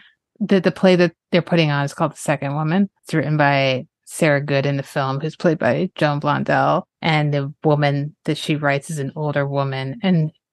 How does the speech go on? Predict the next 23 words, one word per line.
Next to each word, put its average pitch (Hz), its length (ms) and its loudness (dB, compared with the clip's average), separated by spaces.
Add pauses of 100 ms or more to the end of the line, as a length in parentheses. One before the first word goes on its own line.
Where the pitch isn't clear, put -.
(120)
an 180 180 -4
older 165 420 6
woman 151 420 0
than 139 180 -4
Myrtle 143 460 0 (260)
actually 165 440 -2
is 147 220 -4
in 151 80 -4
the 147 80 -6
film. 170 520 -2
And 156 100 -4
Myrtle's 143 260 -2
having 160 300 -2
an 156 100 -4
issue 151 420 -8
with 175 180 -10 (200)
kind 180 140 4
of 160 80 4
relating 160 480 4
to 175 120 -4
this 147 220 -4
woman. 143 500 -4 (180)
As 208 680 0